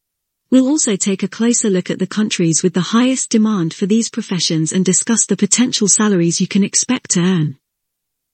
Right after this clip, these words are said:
So, let's dive in. The World Economic Forum's report, The Future of Jobs twenty twenty-three,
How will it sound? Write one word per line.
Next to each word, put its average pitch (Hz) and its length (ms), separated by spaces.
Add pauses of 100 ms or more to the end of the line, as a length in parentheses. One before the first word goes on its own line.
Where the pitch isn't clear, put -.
(140)
So, 269 440 (140)
let's 269 320
dive 262 300
in. 147 340 (1200)
The 220 120
World 262 320
Economic 202 500
Forum's 190 440
report, 165 500 (140)
The 214 100
Future - 500
of 165 120
Jobs 208 320
twenty 233 400
twenty-three, 175 800